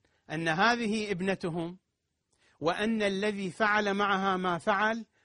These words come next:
هو ذلك المسؤول البعثي الذي رأوا على صدر زوجته قلائد هذه المرأة ومجوهراتها. تجمعت القرائن فوصلوا إلى القناعة الكاملة.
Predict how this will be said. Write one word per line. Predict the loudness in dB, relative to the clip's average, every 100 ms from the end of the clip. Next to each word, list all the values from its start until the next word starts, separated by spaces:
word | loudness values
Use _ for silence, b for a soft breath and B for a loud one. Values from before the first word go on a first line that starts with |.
| -6
هو | 0
ذلك | 2 2 0 -4 -4
المسؤول | -4 -6 -8 -6 -4
البعثي | -4 0 -2 -2 -8 -8 -10 -14 _ _ _ _ _ _ _ _ _ _ _ -4
الذي | -2 -2 -4 -2 0
رأوا | 2 4 4
على | 2 2 0
صدر | 0 -2 0 0 -2
زوجته | 0 -2 -2 -4 -6 -4 -4 -6 -2
قلائد | 0 2 2 0 0
هذه | 0 0 -4
المرأة | -2 -2 0 -2
ومجوهراتها. | -2 -2 -2 0 0 0 -4 -16 -20 _ _ _ _ _ _ _ _ _ _ _ _ _ _ _ -10
تجمعت | -8 -4 -2 0 -2 -4
القرائن | -8 -2 0 0 -2 -6 -10 -14 _ _ _ _ _ _ _ -8
فوصلوا | -2 -2 -2 -6 -6 -8
إلى | -8 -8
القناعة | -8 -10 -8 -8 -10
الكاملة. | -12 -10 -10 -8 -12 -16